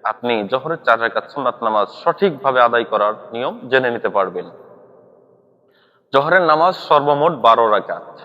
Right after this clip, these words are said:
প্রথম চার রাকাত সুন্নাত নামাজ। এই চার রাকাতের নিয়ম আমি আপনাদেরকে বলবো।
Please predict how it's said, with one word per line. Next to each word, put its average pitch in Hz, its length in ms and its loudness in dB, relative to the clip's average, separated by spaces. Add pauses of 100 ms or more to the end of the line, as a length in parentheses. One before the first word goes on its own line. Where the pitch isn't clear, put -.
(160)
প্রথম 175 440 -2
চার 131 200 4
রাকাত 117 300 0
সুন্নাত 110 460 -2
নামাজ। 90 280 -4 (680)
এই 196 120 4
চার 160 260 4
রাকাতের 131 360 0
নিয়ম 131 300 -4
আমি 139 180 -2
আপনাদেরকে 107 420 -6
বলবো। 82 400 -14